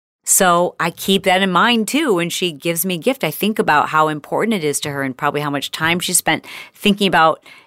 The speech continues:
okay, is this the right gift for this person? And it's just appreciating that because why? Because I want her to feel appreciated, 'cause I do appreciate and love her.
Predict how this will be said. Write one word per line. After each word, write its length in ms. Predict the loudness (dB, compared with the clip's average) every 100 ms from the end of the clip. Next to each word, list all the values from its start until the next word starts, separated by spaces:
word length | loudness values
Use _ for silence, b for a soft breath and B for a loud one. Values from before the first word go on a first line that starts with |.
| B
okay, 320 | -2 0 2 2
is 140 | 2
this 120 | -4
the 100 | -2
right 200 | -2 -2
gift 380 | 0 0 0 -8
for 140 | -10
this 200 | -6 -6
person? 680 | -4 -2 0 0 -2 -2 -6 -4
And 500 | -2 0 -2 -4 -8 -8 -6
it's 140 | -2
just 180 | 0 0
appreciating 580 | 0 2 2 2 0 0
that 180 | -4 -4
because 320 | -2 -2 -4 _ _ _ -4
why? 380 | 2 2 2 -2
Because 240 | -2 0
I 80 | 2
want 280 | 2 2 0
her 140 | -2
to 80 | -2
feel 220 | -2 0
appreciated, 760 | 0 -2 -8 -6 -6 -6 -6 -4
'cause 160 | -2
I 100 | 0
do 200 | 2 4
appreciate 520 | 2 0 -2 0 -2 0
and 80 |
love 200 | -2 -2
her. 240 | -4 -6